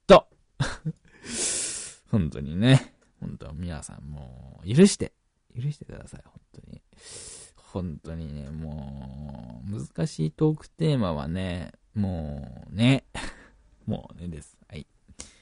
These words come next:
<laughs> もうなるべくね、こう、難しいトークテーマでもね、えー、まあ、頑張ってね、やっていこうと思います。それがプロだと思います。多分。うん。<laughs> まあ、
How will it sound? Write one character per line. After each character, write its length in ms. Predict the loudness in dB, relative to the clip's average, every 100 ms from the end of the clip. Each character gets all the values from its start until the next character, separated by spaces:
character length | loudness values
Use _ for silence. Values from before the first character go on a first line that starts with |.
| -20 -20 -20 _ -20 _ _ _ _ _ _ _ _ _ _
<laughs> 500 | -2 -2 -14 -20 -12
も 200 | -8 -6
う 20 |
な 180 | -2 2
る 100 | 4
べ 140 | 4 6
く 160 | 10
ね、 180 | 12 12
こ 760 | 8 6 8 6 6 6 4 6
う、 20 |
難 360 | 6 8 10 10
し 160 | 8
い 60 | 8
ト 180 | 8 6
ー 40 |
ク 100 | 4
テ 160 | 6 6
ー 20 |
マ 140 | 6
で 120 | 2
も 140 | 0 2
ね、 300 | 2 2 0 -10 -16 -16 -2
え 400 | 2 4 4 2
ー、 20 | 0
ま 80 |
あ、 40 | 0
頑 220 | 2 4
張 100 | 6
っ 60 | 4
て 140 | 2
ね、 340 | 0 0 -4 -14
や 120 | -12
っ 20 | -4
て 120 | -2
い 20 |
こ 140 | 0
う 40 | 4
と 80 | 6
思 160 | 8
い 40 | 10
ま 120 | 8
す。 80 | 8
そ 80 |
れ 80 | 6
が 100 | 6
プ 140 | 8 12
ロ 240 | 12 10 0
だ 100 | -2
と 100 | 2
思 160 | 4 6
い 60 |
ま 120 | 6
す。 300 | 4 -2 -20 _ _ -14
多 140 | -4
分。 220 | -2 -2 -4
う 40 | -8
ん。 280 | -6 -6 -8 _ _ _ _ _ _ _ _ _ _ _ -10
<laughs> 600 | -10 -10 -10 -12 -14 -14
ま 320 | -12 -12
あ、 40 | -14